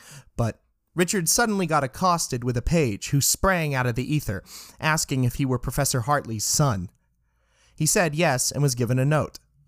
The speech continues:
Once the page left, he read, The operator gave me to understand that this was where you had been calling from. I would hope you've started back by now, and this letter will prove moot.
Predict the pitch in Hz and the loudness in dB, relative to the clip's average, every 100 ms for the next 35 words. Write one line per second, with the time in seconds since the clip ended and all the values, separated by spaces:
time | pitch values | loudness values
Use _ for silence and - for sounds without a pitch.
0 | _ 135 139 - 123 139 131 113 139 147 | _ -2 0 0 -2 0 0 0 0 0
1 | 123 - - 151 139 135 104 - _ _ | 0 -4 -8 -4 0 0 -2 -8 _ _
2 | _ _ _ _ _ _ _ _ - 147 | _ _ _ _ _ _ _ _ -2 0
3 | 165 156 135 117 123 147 151 143 120 123 | 2 0 0 0 0 2 2 2 0 0
4 | 120 104 104 - 139 120 104 90 - 107 | -2 -2 -2 0 2 2 0 -4 -4 -6
5 | - 131 - 120 110 110 107 104 113 107 | 0 0 0 -2 -2 -2 0 -2 -2 -4
6 | - 104 - 123 110 104 - 101 90 95 | -4 -4 -2 -2 0 -2 -4 -8 -8 -10
7 | _ _ _ _ _ _ - 98 101 139 | _ _ _ _ _ _ -6 -4 0 0
8 | 185 - 107 - 113 101 95 139 151 - | 0 -2 -6 -4 -2 -4 -2 -2 -2 -2
9 | 98 90 90 82 92 95 98 - 135 127 | -6 -4 -6 -6 -6 -6 -4 -2 -2 -2
10 | 101 - - 147 120 104 110 127 95 - | -4 -6 -2 -2 -2 -2 -2 -2 -4 -8